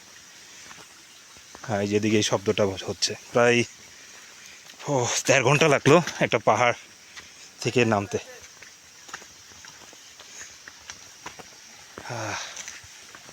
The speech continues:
ওই আমাদের বাইক, পাইলট রেডি। আহ,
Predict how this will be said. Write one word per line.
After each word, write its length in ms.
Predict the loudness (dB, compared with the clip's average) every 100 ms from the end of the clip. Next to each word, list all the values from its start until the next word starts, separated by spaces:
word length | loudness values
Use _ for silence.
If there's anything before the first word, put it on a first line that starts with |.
| -6
ওই 140 | -2 0
আমাদের 200 | 0 0 2
বাইক, 220 | 2 2 -4 -6 -12 -20 -20 -20 -20 -20 -20 -20 -20 -20 -20 -14 -2
পাইলট 420 | 0 4 4 2 -6 -8 -12 -20 -20 -6 0
রেডি। 220 | 2 2 -2 -14 -20 -20 -20 -20 -20 -20 -20 -20 -20 -20 -20 -20 -18 -16 -16 -18 -20 -20 -20 -20 -16 -16 -16 -20 -20 -20 -20 -20 -20 -20 -20 -20 -20 -18 -18 -18 -10 -2 0
আহ, 240 | 0